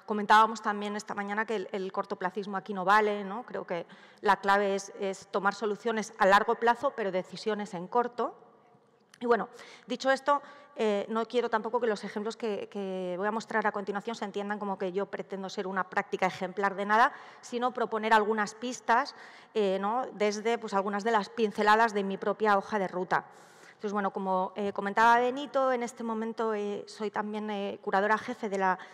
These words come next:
de la quince Bienal de Cuenca, en Ecuador. Es una de las bienales más antiguas en, en América Latina. Y cuando comencé a, a pensar en,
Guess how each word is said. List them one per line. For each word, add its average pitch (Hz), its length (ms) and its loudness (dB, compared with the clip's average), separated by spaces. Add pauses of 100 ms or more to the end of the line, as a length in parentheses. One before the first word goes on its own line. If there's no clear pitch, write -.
(140)
de 226 80 0
la 214 80 6
quince 226 300 -4
Bienal 214 320 2
de 208 80 -4
Cuenca, 277 560 0
en 208 80 -4
Ecuador. 254 560 4
Es 233 160 -6
una 208 180 0
de 202 60 2
las 196 180 2
bienales 202 400 -2
más 196 180 -8
antiguas 220 520 -4
en, 185 180 -10 (320)
en 226 100 -2
América 202 360 0
Latina. 226 500 0 (800)
Y 208 100 -4
cuando 202 260 0
comencé 208 440 -2
a, 214 340 4 (400)
a - 140 2
pensar 240 400 2
en, 196 300 -2